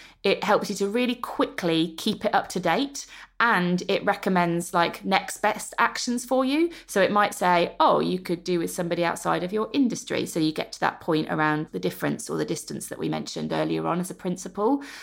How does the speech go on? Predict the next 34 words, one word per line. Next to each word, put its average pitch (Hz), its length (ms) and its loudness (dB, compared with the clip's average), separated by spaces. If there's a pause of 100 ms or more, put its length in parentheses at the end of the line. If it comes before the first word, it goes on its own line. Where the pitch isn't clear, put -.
(240)
And 220 280 4
I 247 140 4
just - 160 -2
think 277 160 2
it's 214 120 -4
really, 247 440 2
it's 226 140 -4
really 240 160 2
helpful. 226 360 2
It - 120 0
splits - 380 -2
them 247 140 2
into 196 680 2
all 220 120 6
those 208 140 2
different 190 240 -4
roles. 160 300 4
It - 60 -10
splits - 260 -4
them 190 100 -4
into 180 320 -2
information 208 580 2
roles, 151 460 0
so, 160 80 -6
like, 156 320 -2 (220)
someone 156 240 -2
who's 151 120 -2
an 147 60 -2
expert 151 540 -2
or 160 80 -4
an 151 80 -4
inspirer, 151 640 -2 (300)
power 254 420 4
roles, 147 600 0